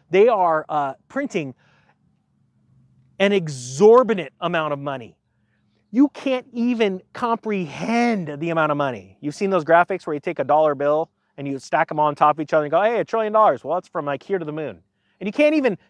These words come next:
comprehend that. It's just like, what? Like, it's insanity, right? I might have that graphic totally wrong. It's been a long time since I've seen it.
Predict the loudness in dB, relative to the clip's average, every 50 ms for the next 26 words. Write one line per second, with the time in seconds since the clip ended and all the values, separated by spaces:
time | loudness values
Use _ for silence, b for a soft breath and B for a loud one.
0 | _ _ -4 -2 -2 -2 -4 -4 -6 -2 0 0 0 0 -2 -4 -6 -4 -6 -8
1 | -6 -6 -6 -2 0 0 -2 -2 b b b b b b b b b _ _ _
2 | -16 -12 -8 -4 0 2 2 2 2 0 -4 -6 -14 -2 0 0 0 0 -2 -6
3 | -6 -4 -4 -4 -4 -4 -6 -10 -8 -6 -4 -2 -2 -2 -4 -6 -8 -8 -4 -2
4 | -2 -2 -2 -6 _ _ _ _ _ _ _ _ _ _ _ _ _ _ _ _
5 | _ _ _ _ _ _ _ _ _ _ _ 0 2 4 6 6 6 4 4 2
6 | 2 0 -2 -2 -4 -10 -10 -8 -6 -6 -6 -6 -8 -8 -6 -4 -2 -2 -2 -2
7 | -2 -4 -6 -6 -6 -8 -8 -8 -8 -8 -10 -10 -12